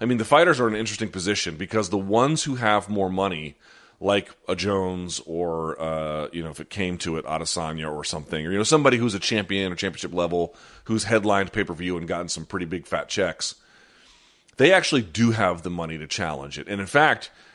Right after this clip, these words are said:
you know, part of the thing, the reason why usada, and this is for wada, and I've not kept up with this case, so I'm,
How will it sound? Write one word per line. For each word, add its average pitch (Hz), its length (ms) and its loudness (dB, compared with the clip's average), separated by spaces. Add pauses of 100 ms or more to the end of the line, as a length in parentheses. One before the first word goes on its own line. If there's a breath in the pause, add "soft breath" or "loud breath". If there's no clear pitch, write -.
(120)
you - 100 -2
know, 98 80 2
part 135 260 6
of 131 80 6
the 110 80 0
thing, 117 600 0
the 113 80 6
reason 110 440 0
why 101 180 6
usada, 98 720 4
and 107 100 0
this 113 160 -2
is 92 100 -6
for 92 260 2
wada, 90 400 4
and 92 100 -2
I've 98 120 0
not 104 220 2
kept - 200 -4
up 95 100 -2
with 85 120 -6
this 82 120 -8
case, 80 240 -4
so 82 240 -2
I'm, 80 300 -2